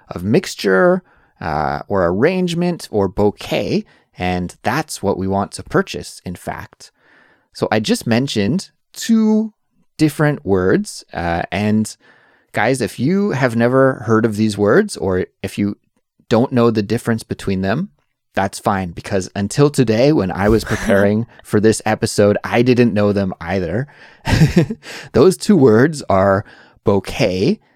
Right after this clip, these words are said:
Speaker 1: and arrangement. Cassie, skill testing question for you.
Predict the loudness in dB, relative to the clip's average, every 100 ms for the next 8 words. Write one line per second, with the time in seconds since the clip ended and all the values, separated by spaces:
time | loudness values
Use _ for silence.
0 | _ _ -2 0 0 -2 -4 _ -6 -4
1 | -2 0 2 0 -4 -12 -14 -20 -20 _
2 | _ _ _ _ -8 -6 -6 -8 -4 2
3 | 2 2 -4 -4 -2 -2 0 -2 -2 -6
4 | -4 -6 -6 -6